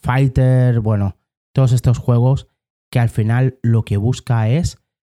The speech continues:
el desafío de unos contra otros. Vamos con los siguientes: los Explorer, los exploradores. Este perfil se pasea por los juegos como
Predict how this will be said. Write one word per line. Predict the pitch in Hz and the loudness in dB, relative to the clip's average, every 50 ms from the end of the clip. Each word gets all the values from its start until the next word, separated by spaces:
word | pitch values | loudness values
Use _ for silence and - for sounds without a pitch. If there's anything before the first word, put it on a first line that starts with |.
| _ _ - | _ _ -6
el | - 117 107 | -4 -2 -2
desafío | 95 117 104 - 117 104 - - 131 135 147 156 165 147 - _ _ _ - | 0 -2 -2 -2 -2 -4 -4 -2 0 0 2 2 0 -2 -4 _ _ _ -14
de | - 110 110 104 | -6 -4 -2 0
unos | 110 123 139 156 170 170 - - _ _ _ _ | 2 2 2 0 0 -2 -6 -10 _ _ _ _
contra | - 110 101 101 101 104 101 | -4 -2 -2 -2 -2 -2 0
otros. | 101 107 101 98 95 92 - - - _ _ _ _ _ _ - | 0 -2 -2 -2 -2 -4 -4 -6 -12 _ _ _ _ _ _ -4
Vamos | - 117 120 131 - | -2 0 0 2 2
con | 156 | 2
los | 135 120 - | 0 0 0
siguientes: | - 110 110 101 98 95 - 92 - - - _ | -2 -2 -2 -4 -4 -2 -4 -4 -4 -6 -8 _
los | - 117 117 117 117 110 107 - - | 0 2 2 4 4 2 0 0 -2
Explorer, | 107 98 - - - - 123 110 98 92 87 - - _ _ _ _ _ _ _ - | -4 -4 -4 -6 -2 -2 -2 0 0 -2 -6 -8 -10 _ _ _ _ _ _ _ -4
los | 120 120 117 110 - | -2 0 0 -2 -2
exploradores. | 104 - - - 113 104 104 101 104 117 104 90 87 - - - _ _ _ _ | -6 -8 -4 -4 -4 -2 -2 -2 -2 -2 -2 -4 -6 -10 -10 -12 _ _ _ _
Este | - 127 - - 143 | -6 -6 -4 -4 -4
perfil | 127 - 120 107 - - - 139 143 143 139 139 | -2 -2 -2 -2 -2 -2 0 0 0 2 0 0
se | - - 117 104 | -2 -2 -4 -4
pasea | - 104 98 - - 127 127 123 | -4 -6 -8 -4 -4 -2 -2 0
por | 117 120 | 0 0
los | 117 110 98 | 0 0 -2
juegos | - 127 131 131 - | -2 -2 -2 -2 -2
como | - 113 110 101 101 104 98 | -4 -4 -2 -2 -4 -4 -6